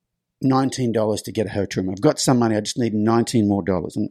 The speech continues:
you know, and he said, "I know you're probably gonna say, 'Well, why don't you sleep in the hostel?'" "Well, I can't sleep in the hostel 'cause I don't have a Michigan driver's license. Otherwise I would, and I'm really sorry to bother you." And he's very polite and very well spoken. Like, at this point in time, like,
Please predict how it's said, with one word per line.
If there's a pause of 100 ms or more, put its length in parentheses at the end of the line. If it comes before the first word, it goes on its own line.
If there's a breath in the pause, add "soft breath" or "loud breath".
(300)
you
know,
and
he
said,
"I
know
you're
probably
gonna
say,
'Well,
why
don't
you
sleep
in
the
hostel?'"
"Well,
I
can't
sleep
in
the
hostel
'cause
I
don't
have
a
Michigan
driver's
license.
Otherwise
I
would,
and
I'm
really
sorry
to
bother
you."
And
he's
very
polite (380 loud breath)
and
very
well
spoken. (1400 loud breath)
Like,
at
this
point
in
time,
like,